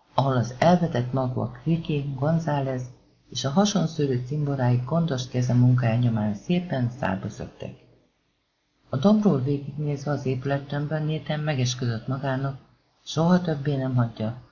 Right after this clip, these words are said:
hogy bezárják a falai közé. És akkor elkezdtem futni, fejezte be Nathan.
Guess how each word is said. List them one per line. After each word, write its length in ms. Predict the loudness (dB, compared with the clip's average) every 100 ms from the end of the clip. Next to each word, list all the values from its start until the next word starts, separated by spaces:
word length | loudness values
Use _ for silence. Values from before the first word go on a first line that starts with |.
| _
hogy 100 | -8
bezárják 680 | -2 -2 2 0 0 -4 -6
a 40 |
falai 420 | -8 -4 -4 -6 -6
közé. 440 | -8 -6 -8 -8 -14 -20 _ _ _ _ _ _ _ _ _ _ _ _ _
És 240 | 4 6 6
akkor 440 | 2 4 2 2
elkezdtem 580 | 0 0 0 -2 -2 -2
futni, 460 | -2 -4 -4 -6 -6 -12 _
fejezte 440 | 4 4 4 0
be 100 | 2
Nathan. 600 | 0 -2 -8 -8 -8